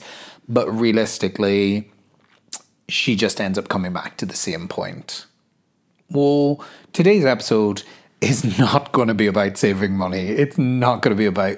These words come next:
money management. That was just a little bit of a comparison. What I'm actually gonna talk to you about is one of the things that I've been talking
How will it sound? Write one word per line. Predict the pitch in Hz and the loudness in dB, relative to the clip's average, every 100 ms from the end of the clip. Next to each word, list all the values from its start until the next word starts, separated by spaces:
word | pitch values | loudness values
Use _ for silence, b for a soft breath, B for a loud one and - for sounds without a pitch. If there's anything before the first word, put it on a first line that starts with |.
| - | -6
money | 107 104 104 104 101 | -6 -4 -2 -2 -2
management. | 101 95 98 - 95 95 - - | -2 -2 -4 -4 -4 -4 -6 -8
That | 117 131 151 113 - B B B B B B | 0 2 2 0 -4 B B B B B B
was | 165 160 135 | 4 4 2
just | 110 - 131 185 214 - - - B B B | -2 0 2 2 2 -2 -6 -8 B B B
a | - | -2
little | 123 113 135 185 175 | 0 0 0 2 0
bit | 123 - 117 | 0 0 0
of | 117 | 2
a | 117 | -2
comparison. | - 107 98 - - 104 113 - 107 92 104 | -4 -8 -6 -8 -2 0 0 -2 -4 -4 0
What | 156 | 2
I'm | 220 | 4
actually | 131 135 - 160 | 2 0 0 0
gonna | 117 104 | 2 0
talk | - 98 95 | 0 -2 0
to | 113 | -2
you | 98 | 0
about | 95 95 | 0 0
is | 101 | 0
one | 110 117 | 0 2
of | |
the | 170 | 2
things | 170 107 95 95 95 | 2 0 0 -2 -2
that | 95 | -2
I've | 101 98 | 0 -2
been | 113 | -4
talking | - 101 90 101 95 | -2 -2 -2 -4 -4